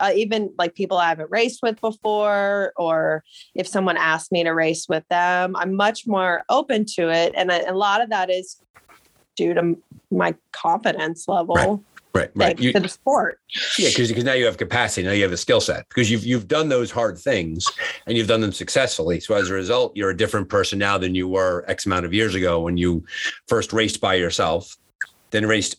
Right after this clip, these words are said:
Speaker 2: by yourself with other people, right? Solo to solo.
Speaker 1: Yeah.
Speaker 2: And now you race yourself as, as a teammate. So, you know, the, and the team dynamic, I w-, I was chatting with someone the other day who's involved in swim run. Um,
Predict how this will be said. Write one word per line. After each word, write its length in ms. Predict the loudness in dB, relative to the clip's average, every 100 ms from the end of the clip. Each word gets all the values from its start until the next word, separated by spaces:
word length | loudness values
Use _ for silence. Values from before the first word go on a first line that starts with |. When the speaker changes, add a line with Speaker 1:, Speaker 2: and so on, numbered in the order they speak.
| -6
Speaker 2:
by 160 | 0 2
yourself 400 | 2 0 0 0
with 100 | -2
other 160 | -2 2
people, 460 | 2 2 0 -4 _ _ 0
right? 260 | 2 0 0
Solo 320 | 0 2 0
to 80 | -2
solo. 380 | 2 4 2 0 -8
Speaker 1:
Yeah. 320 | -12 -8 -4
Speaker 2:
And 80 | 0
now 60 |
you 160 | 2 2
race 180 | 0 0
yourself 420 | -2 0 0 0
as, 100 | -4
as 240 | 0 0 0
a 80 |
teammate. 460 | 0 0 2 0 -4 _ -10 -8 -8 -12
So, 360 | -2 0 0 -6 _ _ _ _ _ _ _
you 640 | 0 0 0 -4 -6 -2 0
know, 80 |
the, 180 | 0 0
and 100 | 0
the 60 | 0
team 340 | 0 0 2
dynamic, 480 | 2 0 0 0 0
I 40 | 2
w-, 160 | 0
I 100 | 0
was 140 | 0 0
chatting 260 | 0 0
with 80 | 0
someone 240 | 0 0 2
the 60 | 2
other 160 | 0
day 280 | 2 2 2
who's 260 | 0 -2 -2
involved 380 | -2 0 0 0
in 60 |
swim 340 | -2 0 2 2
run. 320 | 0 -2 -8 _
Um, 260 | -2 0